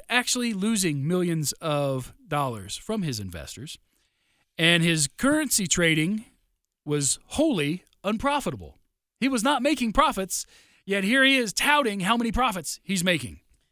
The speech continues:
It's also alleged that he misappropriated millions of dollars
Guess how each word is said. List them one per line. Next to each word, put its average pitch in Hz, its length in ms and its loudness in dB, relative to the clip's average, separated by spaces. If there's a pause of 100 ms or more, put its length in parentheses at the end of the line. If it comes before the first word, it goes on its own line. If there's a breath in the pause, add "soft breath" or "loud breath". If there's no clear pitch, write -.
(1800)
It's 170 180 0
also 269 360 0
alleged 208 340 -2
that 175 100 -2
he 196 140 0
misappropriated 220 1200 -2 (120)
millions 294 560 0
of 302 120 -8
dollars 180 720 0